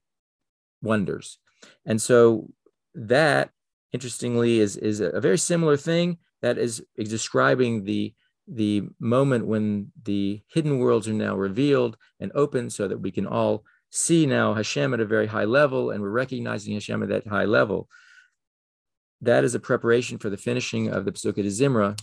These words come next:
towards Baruch Hu. We see that same line, interestingly, is put in just before the Amida, before the Shemona Esrei, the pinnacle of davening in the morning, that same line. Again, and, and as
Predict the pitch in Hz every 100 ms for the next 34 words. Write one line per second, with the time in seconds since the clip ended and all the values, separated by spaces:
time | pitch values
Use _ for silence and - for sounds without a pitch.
0 | - 101 95 117 135 123 90 - _ _
1 | _ 107 - 143 139 120 120 - 156 139
2 | 143 160 127 123 - 120 - 113 110 110
3 | 107 113 - _ 120 113 110 - _ _
4 | _ - 123 123 117 110 113 - 117 135
5 | 127 117 120 107 101 92 92 87 104 104
6 | 107 107 104 104 101 - - - 87 107
7 | - - - 123 120 107 104 90 90 92
8 | _ _ - 90 90 87 85 87 92 101
9 | 143 - _ _ 98 - 101 95 90 92
10 | 147 170 _ _ _ - 110 143 120 113
11 | - 110 - 120 107